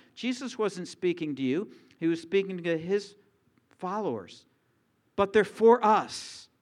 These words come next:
So don't make the mistake of not claiming God's promises. The second mistake is this, ignoring the context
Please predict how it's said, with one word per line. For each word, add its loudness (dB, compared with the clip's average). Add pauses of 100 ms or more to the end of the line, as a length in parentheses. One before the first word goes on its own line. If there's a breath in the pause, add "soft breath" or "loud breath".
(920)
So -2
don't 4
make 2
the -4
mistake -2
of -4
not 0
claiming -4
God's -6 (100)
promises. -10 (800)
The -10
second 2
mistake -4
is -10
this, -8 (1400)
ignoring 2
the -2
context -2